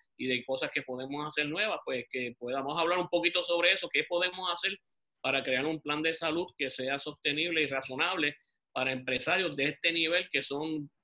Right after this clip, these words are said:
eh, pequeños y que no tienen la oportunidad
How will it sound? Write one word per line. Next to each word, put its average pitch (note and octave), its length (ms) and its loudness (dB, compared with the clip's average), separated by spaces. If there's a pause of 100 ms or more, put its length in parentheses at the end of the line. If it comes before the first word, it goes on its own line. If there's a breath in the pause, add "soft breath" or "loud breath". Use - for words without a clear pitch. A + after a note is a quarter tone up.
eh, B2 180 -4
pequeños E3+ 600 2 (300 soft breath)
y C3 120 -6
que C3 140 -2
no C#3+ 180 -2
tienen E3+ 480 2
la D#3 140 4
oportunidad C#3 760 0